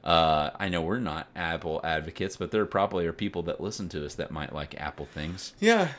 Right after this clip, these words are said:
Speaker 2: they can have fun with it.
Speaker 1: Uh, so Apple X R and X S are going to have the, uh, Apple Face I D technology.
Speaker 2: Okay.
Speaker 1: Uh,
Speaker 2: I thought they
Speaker 1: claiming,
Speaker 2: already had
Speaker 1: claiming
Speaker 2: that.
Speaker 1: that's the best such software ever created.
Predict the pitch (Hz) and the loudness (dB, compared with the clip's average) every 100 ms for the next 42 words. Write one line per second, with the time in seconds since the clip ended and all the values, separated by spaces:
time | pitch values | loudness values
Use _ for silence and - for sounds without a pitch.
0 | - 143 156 170 185 170 139 120 117 117 | -12 -2 0 2 4 2 0 -2 0 -2
1 | 143 - - - 90 87 85 80 - 98 | -2 -6 -10 -2 0 2 2 0 2 4
2 | 95 90 - - - - 95 98 104 98 | 2 0 -8 -18 -14 0 2 4 6 6
3 | 95 90 - 95 92 - 92 92 92 92 | 6 2 0 -2 -2 -2 2 2 2 2
4 | 101 98 87 92 - - 95 92 - 95 | 0 0 -2 -4 -4 0 0 0 -2 -2
5 | 92 92 90 85 95 87 90 85 82 82 | 0 0 -2 -2 -2 -4 -4 -4 -2 -2
6 | - 80 78 - 87 90 80 95 87 - | -2 -2 -2 -2 -4 -4 -4 -2 -2 -2
7 | - 90 85 87 - 82 90 85 82 80 | -2 -2 0 -4 -6 -6 -4 -6 -4 -6
8 | 87 98 - - - 107 107 113 85 85 | -6 -8 -10 -20 -8 -4 2 4 6 6
9 | 82 80 62 - 123 98 90 85 101 110 | 6 4 0 -2 2 4 6 4 2 4
10 | 104 92 92 90 - 87 76 92 87 - | 6 6 4 4 2 -2 4 4 4 0
11 | - - 98 - - 95 87 - 87 87 | -8 0 0 0 2 2 2 2 0 2
12 | 95 98 - 87 80 82 | 0 0 0 0 2 0